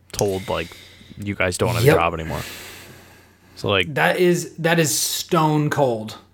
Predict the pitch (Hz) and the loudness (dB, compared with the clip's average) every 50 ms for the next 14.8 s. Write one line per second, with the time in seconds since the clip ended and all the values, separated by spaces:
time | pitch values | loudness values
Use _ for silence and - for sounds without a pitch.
0 | _ _ _ _ _ _ - - 147 151 170 170 - - - 135 131 127 117 101 | _ _ _ _ _ _ -2 2 4 4 4 4 2 0 2 4 4 4 4 4
1 | 107 104 95 104 101 101 98 - - 101 90 - 80 90 104 - - 98 95 87 | 2 0 -2 -2 -2 -2 -2 -4 -6 -8 -6 -6 -8 -8 -6 -4 -4 -4 -4 -4
2 | - - 67 95 101 101 113 107 107 98 - - - 147 143 - - 98 98 98 | -6 -6 -2 0 2 4 4 4 4 2 0 -4 -2 0 0 2 4 4 4 4
3 | 98 104 98 95 92 92 92 80 69 101 110 101 104 98 104 101 95 95 95 101 | 2 2 2 2 2 2 0 0 0 0 2 2 2 0 0 0 0 0 0 0
4 | 98 92 92 92 95 95 92 92 90 90 92 - 101 98 87 - - - - - | -2 -4 -4 -6 -6 -8 -8 -10 -12 -12 -10 -6 -6 -6 -6 -8 -12 -20 -20 -20
5 | - - - - - - _ _ - - - - 165 147 151 143 139 143 147 160 | -20 -20 -20 -20 -20 -20 _ _ -20 -20 -8 -4 0 2 2 4 4 2 4 4
6 | 170 165 165 - - 160 175 175 147 135 139 160 170 160 147 143 151 156 147 170 | 2 2 0 0 2 2 2 2 2 0 0 2 2 2 2 2 2 2 4 4
7 | 175 170 175 - 175 165 160 - - 170 151 147 143 143 139 131 - - - 143 | 2 2 2 2 2 2 2 2 0 0 2 4 4 4 4 2 0 -2 -4 -4
8 | 127 120 - - 143 139 135 131 127 - 135 127 - 143 131 123 - 131 120 123 | -4 -4 -4 -4 -2 2 2 2 2 0 -2 -2 0 0 0 0 0 0 -2 0
9 | 123 143 131 123 135 143 147 143 143 - - - - - - - - - _ _ | -2 -2 0 0 2 4 2 4 4 2 0 -2 -4 -10 -20 -20 -20 -20 _ _
10 | - 135 131 123 123 120 131 127 151 135 139 135 131 131 131 127 127 - - - | -2 -2 0 0 0 -2 0 2 4 6 6 6 6 6 4 2 0 -6 -12 -8
11 | - 131 120 117 117 117 113 110 113 110 - - - - 127 101 160 151 135 123 | -6 -6 -4 -4 -4 -4 -4 -4 -4 -6 -10 -14 -14 -12 -12 -8 -4 -2 0 0
12 | 131 127 120 135 131 127 123 127 - - 165 143 147 147 131 127 135 135 139 139 | 0 2 2 2 2 2 0 -2 2 4 6 6 6 6 4 2 2 2 2 2
13 | 131 - - - 135 127 123 123 110 135 135 - 120 113 113 135 127 127 120 127 | 2 0 0 2 2 2 2 2 2 2 0 0 0 0 2 4 4 4 4 4
14 | 131 123 123 - 143 123 120 131 123 117 110 107 101 - 139 113 | 2 0 0 0 0 4 4 6 6 8 6 4 4 2 2 4